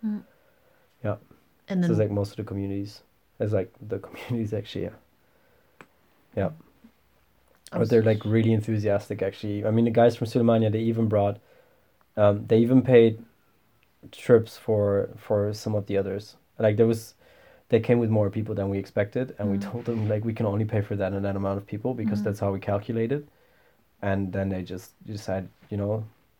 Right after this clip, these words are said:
Speaker 2: some friend have to jo-, has to join, and
Speaker 1: That's
Speaker 2: if they
Speaker 1: sweet.
Speaker 2: can't pay it, then we pay it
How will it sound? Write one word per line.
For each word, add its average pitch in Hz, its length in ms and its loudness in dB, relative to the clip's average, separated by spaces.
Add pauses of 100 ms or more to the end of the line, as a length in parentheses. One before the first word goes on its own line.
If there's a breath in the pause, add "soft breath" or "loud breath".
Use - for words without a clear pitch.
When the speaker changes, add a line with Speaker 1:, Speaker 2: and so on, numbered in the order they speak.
(180)
Speaker 2:
some 104 220 -6
friend 101 260 0
have 101 180 0
to 110 80 -10
jo-, - 220 -8
has 104 200 0
to 107 60 -6
join, 107 420 0
and 104 200 -4
Speaker 1:
That's 110 180 -6
Speaker 2:
if - 60 -10
they 120 120 8
Speaker 1:
sweet. 110 60 0
Speaker 2:
can't 113 220 4
pay 104 220 4
it, 104 100 0
then 98 240 -2
we 98 140 -4
pay 98 240 -8
it 104 140 -8